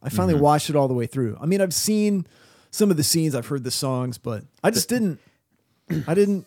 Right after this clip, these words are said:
Speaker 1: I'm
Speaker 2: For
Speaker 1: not that familiar with it.
Speaker 2: For the twenty-fifth anniversary, they put out a special edition D V D. It was the, you know, D V Ds were the latest thing.
Speaker 1: Yeah.
Speaker 2: And so this would have been,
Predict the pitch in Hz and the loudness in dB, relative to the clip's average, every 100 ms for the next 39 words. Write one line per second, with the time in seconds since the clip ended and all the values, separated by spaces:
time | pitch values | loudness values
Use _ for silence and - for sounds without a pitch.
0 | - 151 151 160 180 170 180 180 127 113 | 2 6 6 6 2 0 -2 -2 -4 -6
1 | - - 147 127 - 117 135 147 147 - | -4 4 4 4 2 0 2 2 2 0
2 | - 127 127 - - - 117 107 90 104 | 0 2 2 -2 -20 -4 0 0 2 2
3 | 107 - 98 85 80 78 - _ _ _ | 0 0 -2 0 -2 -6 -14 _ _ _
4 | _ _ - 117 107 107 - 117 107 98 | _ _ 0 4 6 4 2 4 4 4
5 | 95 - 117 - 107 95 101 107 101 95 | -2 0 0 0 -2 -2 -2 -2 -4 -2
6 | 110 110 104 107 107 90 85 87 87 95 | 0 0 2 2 2 0 -2 -4 -4 -4
7 | 107 98 87 87 98 92 92 87 95 90 | 0 2 2 0 -2 0 -2 0 -2 0
8 | 92 107 95 - 104 90 80 147 139 101 | 2 2 2 0 0 0 0 0 0 -2
9 | - 107 98 90 110 104 113 127 113 107 | -4 0 0 0 0 0 0 0 2 4
10 | 101 98 95 92 90 | 4 2 0 0 -4